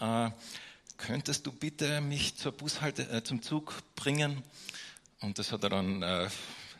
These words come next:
eigentlich immer gemacht, ja. Ich liebe es zu schlafen, aber manchmal passiert es, dass ich verschlafen habe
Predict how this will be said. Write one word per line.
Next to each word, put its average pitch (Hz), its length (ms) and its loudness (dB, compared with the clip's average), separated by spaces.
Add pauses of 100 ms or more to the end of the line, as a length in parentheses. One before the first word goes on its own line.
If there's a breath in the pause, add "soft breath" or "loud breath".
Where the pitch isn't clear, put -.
eigentlich 90 280 -2
immer 87 160 -2
gemacht, - 340 -8
ja. 78 140 -4 (1300 loud breath)
Ich 123 100 4
liebe 170 180 8
es 170 120 8
zu 165 80 2
schlafen, 135 520 6
aber 117 180 10
manchmal 156 340 8
passiert 185 400 8
es, 147 100 6
dass 156 160 4
ich - 180 4
verschlafen 104 920 2
habe 98 400 0